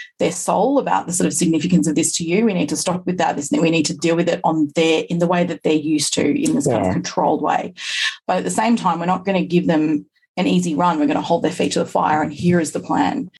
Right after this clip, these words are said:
Speaker 1: It really did give me this experience that I could use, and I was able to bring that whole experience to bear to
Speaker 2: Yeah.
Speaker 1: map this out. And that worked, right? It took
Speaker 2: Yeah.
Speaker 1: us, I think, how it was at least twelve months, might have been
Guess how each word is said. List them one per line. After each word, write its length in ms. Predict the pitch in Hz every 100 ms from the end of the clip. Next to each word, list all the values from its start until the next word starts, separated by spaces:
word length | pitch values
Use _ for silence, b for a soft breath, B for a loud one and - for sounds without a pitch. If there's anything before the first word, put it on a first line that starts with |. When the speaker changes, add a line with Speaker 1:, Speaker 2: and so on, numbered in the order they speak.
| _
Speaker 1:
It 140 | - 202
really 380 | 190 233 240 190
did 160 | 185
give 160 | 180 180
me 140 | 180
this 200 | 151 160
experience 720 | - - 190 185 175 170 -
that 80 | -
I 80 | 165
could 180 | - -
use, 440 | 165 165 156 147
and 160 | - 160
I 40 |
was 120 | 156
able 180 | 160 175
to 100 | 170 -
bring 240 | 180 175
that 200 | 170 - -
whole 480 | - 190 190 190 185
experience 520 | 180 180 175 160 147
to 60 | -
bear 420 | 151 156 156 160 180 B B B -
to 100 | 175
Speaker 2:
Yeah. 60 |
Speaker 1:
map 220 | 170 180
this 180 | - 143
out. 480 | 185 170 - - - B B B B B -
And 240 | 202 185
that 220 | 208 240
worked, 580 | - 196 - - - - -
right? 260 | - 185
It 60 | 185
took 140 | 240
Speaker 2:
Yeah. 140 | 139 214
Speaker 1:
us, 280 | - - - - _ _ -
I 40 | -
think, 140 | 240 202
how 180 | 220
it 60 | 202
was 180 | - -
at 140 | 180
least 240 | 226 254 -
twelve 180 | 180
months, 300 | 165 170 294
might 100 | 180
have 80 | 196
been 340 | 190 156 147